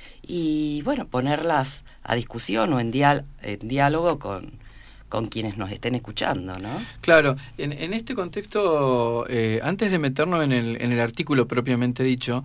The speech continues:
Speaker 2: eh, para mí siempre es saludable, mm, eh, porque uno sabe que hay mucha audiencia que se sigue sumando a, a Aguas Fuertes Patagónicas. Eh, y me gustaría preguntarte, Norma, eh, tus líneas de investigación, volver a recuperar esto, ¿no?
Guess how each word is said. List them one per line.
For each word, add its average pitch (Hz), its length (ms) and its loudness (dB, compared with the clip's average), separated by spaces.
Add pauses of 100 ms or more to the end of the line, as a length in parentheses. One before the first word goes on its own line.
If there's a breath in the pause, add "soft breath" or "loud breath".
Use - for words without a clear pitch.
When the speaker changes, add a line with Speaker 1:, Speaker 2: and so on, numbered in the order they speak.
(300 loud breath)
Speaker 2:
eh, 127 340 0
para 143 220 0
mí 190 100 0
siempre 180 840 2
es 147 80 -4
saludable, 147 800 4
mm, 113 520 -2 (200)
eh, 110 300 -8
porque 117 260 -6
uno 143 160 2
sabe 147 320 4
que 120 300 -4 (160)
hay 120 160 -2
mucha 139 260 0
audiencia 139 420 0
que 123 100 -6
se 123 120 -8
sigue 147 240 0
sumando 127 480 2
a, 113 180 -8
a 110 140 -8
Aguas 113 240 -4
Fuertes 135 260 -4
Patagónicas. 120 680 -10 (420 loud breath)
Eh, 113 600 0
y 131 80 0
me 131 100 4
gustaría 160 400 0
preguntarte, 147 640 2
Norma, 123 460 0 (320 loud breath)
eh, 117 420 0
tus 139 140 -2
líneas 151 300 0
de 151 60 -2
investigación, 131 840 2
volver 156 300 2
a 170 60 4
recuperar 135 440 0
esto, 139 300 0
¿no? 175 240 0